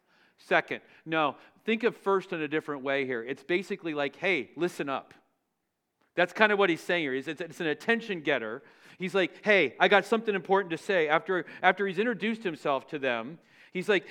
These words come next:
"Hey, catch this." And here's what he wants them to catch. First of all, he's got a thankful heart.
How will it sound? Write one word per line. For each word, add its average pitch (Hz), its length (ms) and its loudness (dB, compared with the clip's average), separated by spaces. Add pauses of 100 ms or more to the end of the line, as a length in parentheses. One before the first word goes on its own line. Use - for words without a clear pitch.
"Hey, 160 300 4 (760)
catch - 380 2
this." 127 240 -2 (1600)
And 143 80 -8
here's 190 180 2
what 233 80 -2
he 214 60 -2
wants 180 220 -6
them 165 100 -12
to 139 40 -10
catch. 131 360 -6
First 180 240 -10
of 156 100 -10
all, 135 120 -4
he's 131 140 -12
got 139 140 -4
a 120 60 -8
thankful 127 420 -8
heart. 98 300 -8